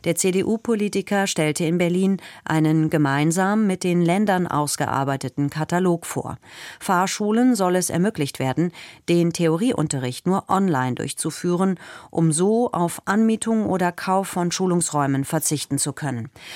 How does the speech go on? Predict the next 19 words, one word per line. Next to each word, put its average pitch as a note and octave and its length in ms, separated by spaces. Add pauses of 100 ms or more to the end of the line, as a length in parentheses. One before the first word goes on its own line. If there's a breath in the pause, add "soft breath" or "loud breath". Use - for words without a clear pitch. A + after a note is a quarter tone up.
(100)
Außerdem A#3 520
sollen F#3 300
der E3 120
Fragenkatalog E3+ 960
für D#3+ 220
die C#3+ 100
Theorieprüfung G3 1000
und F3 180
die G#3+ 80
Zahl F3+ 320
der F3+ 140
verpflichtenden E3+ 720
Sonderfahrten D#3 720
verringert D#3 300 (240)
werden. A#2+ 320 (400 loud breath)
Schnieder F3+ 460
will D3+ 140
außerdem E3+ 460
erreichen, F3 520